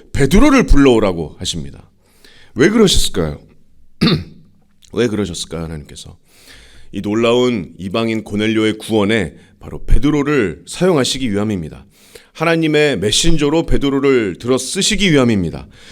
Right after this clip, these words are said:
교회 안에 유-, 유대인과 이방인의 그 하나됨의 역사를 증언할 사람으로 베드로를 들어 쓰시기 위함입니다.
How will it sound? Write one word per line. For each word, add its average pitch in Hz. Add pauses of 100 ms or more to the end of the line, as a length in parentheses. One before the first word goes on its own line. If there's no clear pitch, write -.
(240)
교회 160
안에 147
유-, 135
유대인과 165
이방인의 156
그 135
하나됨의 190
역사를 147
증언할 165
사람으로 131
베드로를 120
들어 107
쓰시기 156
위함입니다. 90